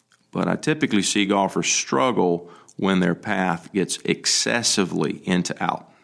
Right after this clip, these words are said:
As, as we understood the Goldilocks concept, you're too much into that direction with your path, and you need to make an adjustment.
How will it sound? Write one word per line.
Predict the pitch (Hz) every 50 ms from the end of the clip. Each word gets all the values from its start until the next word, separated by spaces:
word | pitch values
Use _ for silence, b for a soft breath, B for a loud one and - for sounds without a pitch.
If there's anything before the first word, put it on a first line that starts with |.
| b
As, | - 98 85 85 - - -
as | 92 87 85 -
we | 92 92 87 90
understood | 92 95 92 85 - - - 92 90 76
the | - -
Goldilocks | 87 101 104 110 113 107 98 95 92 92 87 - - - -
concept, | - 92 92 90 87 - - 95 87 - -
you're | 85 92 87
too | - - - - - 113 101
much | 92 92 92 101 107 92 - - - - - - - B B B B B B B B
into | - 87 87 87 - - 85
that | 82 90 85 80 - -
direction | 85 85 82 87 87 87 - - 87 90
with | 85 80 -
your | 87 -
path, | - - - 80 - - - - -
and | - 92 90
you | 90
need | 90 90 85
to | -
make | 87 87 87 85 85
an | 85 85
adjustment. | 85 80 - 95 92 87 85 - - - -